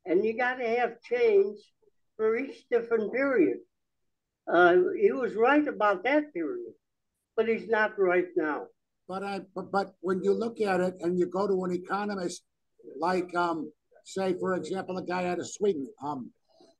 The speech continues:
Speaker 2: he has talked about the consistency of the model of capitalism, where they have, uh, uh, capital raised,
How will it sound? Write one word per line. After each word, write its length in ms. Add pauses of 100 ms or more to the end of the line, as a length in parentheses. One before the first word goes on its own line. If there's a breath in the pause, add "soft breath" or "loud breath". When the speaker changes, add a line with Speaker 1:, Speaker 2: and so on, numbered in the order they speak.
(200)
Speaker 2:
he 120
has 200
talked 360
about 340 (340)
the 80
consistency 920
of 120
the 120
model 400
of 160
capitalism, 560
where 120
they 100
have, 220 (1040)
uh, 80 (200)
uh, 360 (200)
capital 500
raised, 540